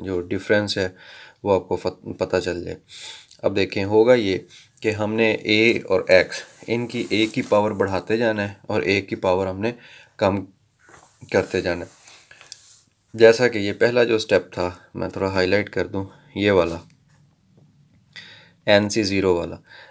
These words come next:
अब एन सी ज़ीरो में क्या करना है हमने, ये जो नीचे ये नज़र आ रहा है ना आपको, ये वाली ज़ीरो, ये वाली आपको नज़र आ रही है, ये वाली जिसको हम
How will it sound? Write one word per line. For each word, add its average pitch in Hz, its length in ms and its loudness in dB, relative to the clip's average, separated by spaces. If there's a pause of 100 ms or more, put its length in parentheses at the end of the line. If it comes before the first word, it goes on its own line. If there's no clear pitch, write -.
(120)
अब 107 140 4
एन 107 200 4
सी 123 140 0
ज़ीरो 107 300 2
में 123 160 -4
क्या 113 160 6
करना 95 300 0
है 98 80 2
हमने, 92 280 -4 (360)
ये 123 200 2
जो 131 400 -2 (120)
नीचे 110 600 0 (440)
ये 110 480 4 (200)
नज़र 95 300 2
आ 95 120 4
रहा 98 100 4
है 117 60 0
ना 120 120 0
आपको, 90 280 -6
ये 101 140 -2
वाली 92 200 0
ज़ीरो, 92 360 -4 (1200)
ये 107 200 0
वाली 104 220 0
आपको 95 280 -2
नज़र 95 260 -2
आ 92 120 0
रही 90 160 -4
है, 95 60 -4
ये 98 60 0
वाली 92 220 -4
जिसको 98 300 -4
हम 98 160 -4